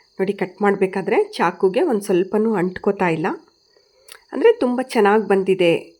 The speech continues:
ಅದು ಹಾಲುಬಾಯಿದು, ಆ, ಟೆಕ್ಸ್ಚರ್ ಕರೆಕ್ಟಾಗಿದೆ ಅಂತ.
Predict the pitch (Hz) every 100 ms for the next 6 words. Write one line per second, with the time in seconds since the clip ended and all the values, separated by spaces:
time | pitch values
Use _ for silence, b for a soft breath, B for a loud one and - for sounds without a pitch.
0 | _ - 190 185 185 190 175 180 180 165
1 | 165 180 185 _ _ 196 190 190 190 190
2 | - 190 165 190 165 - 175 170 170 156